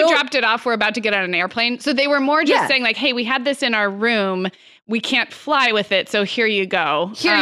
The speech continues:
Speaker 1: you
Speaker 2: Um,
Speaker 1: go. And we're
Speaker 2: yeah.
Speaker 1: still, every-, people are still ordering drinks. We're s-, we're waiting to go inside and have dinner, like, in twenty minutes. So we're all just kinda sitting there.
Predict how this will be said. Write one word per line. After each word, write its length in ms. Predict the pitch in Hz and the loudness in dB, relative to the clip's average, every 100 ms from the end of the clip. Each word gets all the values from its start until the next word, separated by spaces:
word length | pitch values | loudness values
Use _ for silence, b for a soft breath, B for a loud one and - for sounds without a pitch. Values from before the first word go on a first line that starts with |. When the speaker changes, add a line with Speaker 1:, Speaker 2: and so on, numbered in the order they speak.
| 285 | 2
Speaker 1:
you 80 | |
Speaker 2:
Um, 80 | 269 | 0
Speaker 1:
go. 420 | 262 226 139 147 - | 0 2 0 -2 -2
And 120 | 285 | 0
we're 80 | 339 | 0
Speaker 2:
yeah. 60 | |
Speaker 1:
still, 440 | - - 370 381 - | -2 -2 0 0 0
every-, 240 | 269 311 269 - | -2 -2 -4 -4
people 180 | 339 | -2
are 60 | 359 | 0
still 200 | - 240 | -2 0
ordering 280 | 247 269 269 | 0 0 -2
drinks. 240 | 247 220 | -2 -2
We're 80 | 262 | -4
s-, 120 | 254 - _ _ | -6 -8 _ _
we're 120 | 254 | 0
waiting 300 | 233 277 370 | 2 2 0
to 100 | 262 | 0
go 120 | 220 220 | 0 0
inside 720 | 208 - 277 214 185 185 - | 0 -2 0 0 0 -2 -4
and 120 | 202 | -2
have 180 | 202 190 | -2 0
dinner, 360 | 220 240 156 165 | 0 0 0 0
like, 220 | 180 175 | -2 -2
in 260 | 190 175 170 _ _ _ | -4 -6 -10 _ _ _
twenty 220 | 208 175 | -6 -4
minutes. 420 | 165 120 - - _ _ _ - | -4 -6 -10 -20 _ _ _ -12
So 580 | - 262 240 233 220 214 | -2 2 4 4 2 2
we're 100 | 226 | 2
all 80 | 254 | 0
just 160 | 269 | -2
kinda 140 | 285 302 | -4 -4
sitting 280 | - 185 175 | -2 -4 -2
there. 400 | 160 160 180 | -2 -2 -4